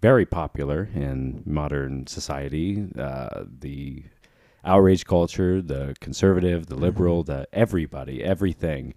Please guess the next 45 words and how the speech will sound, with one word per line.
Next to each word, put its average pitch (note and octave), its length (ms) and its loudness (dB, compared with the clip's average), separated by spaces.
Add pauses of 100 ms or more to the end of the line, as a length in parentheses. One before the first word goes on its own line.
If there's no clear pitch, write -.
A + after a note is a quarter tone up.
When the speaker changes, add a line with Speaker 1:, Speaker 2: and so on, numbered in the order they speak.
(520)
Speaker 1:
Um, C2 280 -10
Speaker 2:
Just A2+ 440 -4
right G#2 220 -2
after G2+ 320 -6 (420)
race. - 400 -14 (220)
Speaker 1:
Yeah, G#2 340 2
<laughs> - 40 -18
ju-, A#2 140 2 (320)
yeah. F#2 380 4
That, F2 380 2
that's G2 180 2
kinda D#2+ 360 4 (420)
still C#3+ 320 6
taking C3+ 380 6
the, G2 180 8
uh, F2+ 120 6
number A#2+ 340 10
one A2 260 8
seat F#2+ 500 0 (120)
on E2+ 340 4
things F2 300 4
people E2 280 0
are D#2 80 0
pissed - 300 -2
off D2+ 220 -4
about D2 240 -4
in C#2+ 60 -2
the D2 80 2
world. D2+ 280 0 (100)
Speaker 2:
I'm C3+ 100 -2
Speaker 1:
But C3 60 -4
Speaker 2:
sure A#2 200 -2
we'll F#2+ 100 -4
go F#2+ 200 -6
over F#2+ 220 -6
that G#2 360 -6 (180)
at - 100 -10
some A2 200 -6
point. G2+ 280 -8 (120)
Speaker 1:
I G#2+ 100 6
would - 220 2
love C2 180 -8
to. - 300 -12
Speaker 2:
Yeah. G2+ 160 -8 (320)
Speaker 1:
Um, D#2 480 -6